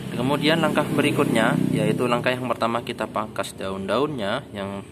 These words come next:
tidak terpakai. Bisa kita pangkas daun-daun yang tua, kita pangkas, kemudian kita yang layu-layu seperti ini, pangkas seperti ini, ya, teman-teman,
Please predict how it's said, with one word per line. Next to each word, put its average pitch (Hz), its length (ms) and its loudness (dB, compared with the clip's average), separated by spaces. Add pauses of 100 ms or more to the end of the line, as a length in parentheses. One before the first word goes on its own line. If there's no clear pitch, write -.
(120)
tidak 90 240 -6
terpakai. 90 560 -8
Bisa 127 640 0
kita 120 240 -2
pangkas 117 320 -2
daun-daun 117 560 2
yang 127 160 -6
tua, 104 320 -2 (1120)
kita 113 160 -4
pangkas, 104 400 0 (240)
kemudian 101 320 -4
kita 98 400 -2
yang 98 240 -4
layu-layu 110 560 0
seperti 110 400 -4
ini, 98 240 -6 (1120)
pangkas 110 400 0
seperti 110 320 0
ini, 139 160 2
ya, 110 80 4
teman-teman, 101 400 -4